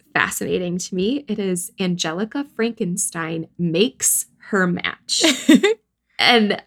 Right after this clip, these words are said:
Speaker 1: I believe that this is a contemporary because the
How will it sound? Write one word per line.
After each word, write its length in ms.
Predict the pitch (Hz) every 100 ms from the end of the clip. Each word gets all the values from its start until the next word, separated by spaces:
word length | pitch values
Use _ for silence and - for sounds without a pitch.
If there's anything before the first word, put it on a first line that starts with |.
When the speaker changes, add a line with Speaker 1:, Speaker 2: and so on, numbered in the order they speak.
| -
Speaker 1:
I 120 | 214
believe 460 | 214 220 214 220 226
that 160 | 262
this 180 | 269 269
is 120 | 254
a 60 | 285
contemporary 840 | 285 285 - 170 165 165 160 170
because 580 | 196 208 208 170 165 - _
the 420 | - 165 165 170